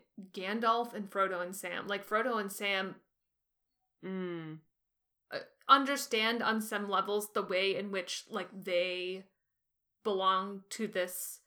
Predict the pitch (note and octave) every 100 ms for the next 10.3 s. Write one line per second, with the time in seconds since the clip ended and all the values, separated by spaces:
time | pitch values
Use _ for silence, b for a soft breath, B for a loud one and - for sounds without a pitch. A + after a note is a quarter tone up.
0 | _ _ _ - - F3+ A3+ - C4 B3
1 | G#3+ G#3 G#3 - G3+ - G#3+ - G3+ F#3+
2 | F3+ F3+ G3 G3+ G#3+ A3 D#4+ - G4 F#4+
3 | - C4 A3+ F3+ F#3 G3+ G3 G#3 G3+ G3+
4 | - A#3 G3 G3+ - G3+ G3 G#3 G#3 -
5 | G#3+ G3+ G3+ - - G#3+ G#3 G3+ - A3
6 | G#3 - b b b b b b b b
7 | _ _ _ _ - - - C4 G#3 G3+
8 | G#3 A3 A3 A3+ A3 A3+ A3+ A3 A3 A3
9 | - _ A3 A3 A#3+ C4 C4+ - - G3+
10 | G3+ G3 G3